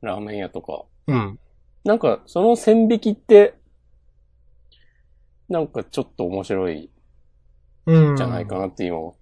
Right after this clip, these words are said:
Speaker 1: って。例えばさ、一人でラーメン屋に行けるっていう人でも、
Speaker 2: うん。
Speaker 1: 一人で焼肉屋はちょっと敷居が高いなとか、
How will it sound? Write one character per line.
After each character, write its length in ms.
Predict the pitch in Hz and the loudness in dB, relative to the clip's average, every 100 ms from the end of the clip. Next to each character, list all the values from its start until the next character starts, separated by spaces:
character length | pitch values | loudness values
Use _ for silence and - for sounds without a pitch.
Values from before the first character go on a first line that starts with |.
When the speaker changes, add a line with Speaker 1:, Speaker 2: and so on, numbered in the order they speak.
| - | -14
Speaker 1:
っ 20 | |
て。 140 | - 160 | -6 2
例 140 | 226 | 2
え 20 | |
ば 100 | 110 | 2
さ、 280 | - 85 - _ - - _ | -2 -4 -6 _ -20 -20 _
一 240 | - - 262 | -10 0 2
人 100 | 160 | 2
で 100 | 120 | 2
ラ 220 | 131 139 | 2 2
ー 20 | |
メ 180 | 147 147 | 2 0
ン 40 | |
屋 160 | 147 147 | 2 0
に 140 | 139 | 0
行 120 | 135 | -2
け 120 | 156 151 | -2 -2
る 180 | 156 - | -2 -6
っ 80 | |
て 100 | - | -8
い 80 | 101 110 110 | -6 -4 -6
う 60 | |
人 220 | - - | -8 -6
で 100 | 131 | -4
も、 400 | 110 131 110 76 - - - | 2 4 4 2 -8 -14 -4
Speaker 2:
う 80 | 143 | -4
ん。 160 | 104 - - _ _ - | -4 -10 -20 _ _ -20
Speaker 1:
一 260 | - 196 | 0 2
人 180 | 190 127 | 4 4
で 120 | 104 | 2
焼 280 | 98 98 107 | -2 -4 -4
肉 240 | 107 - | -4 -2
屋 140 | 101 98 | 0 2
は 100 | 101 | 0
ち 120 | 123 | -2
ょ 0 | |
っ 20 | |
と 220 | - 98 87 | -6 -8 -10
敷 320 | - - 104 | -12 -10 -6
居 40 | |
が 140 | 98 95 | -4 -4
高 260 | 101 107 | -2 0
い 60 | 95 | 0
な 160 | 87 | -2
と 160 | - 104 | -8 -10
か、 260 | - 76 | -6 -6